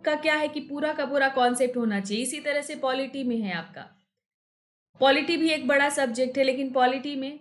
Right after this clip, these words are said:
सॉरी, I am so sorry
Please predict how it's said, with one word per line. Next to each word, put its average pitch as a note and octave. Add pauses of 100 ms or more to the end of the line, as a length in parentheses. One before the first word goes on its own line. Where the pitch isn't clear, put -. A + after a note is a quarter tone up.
सॉरी, A#3 (3750)
I G#3
am B3+
so C#4
sorry G3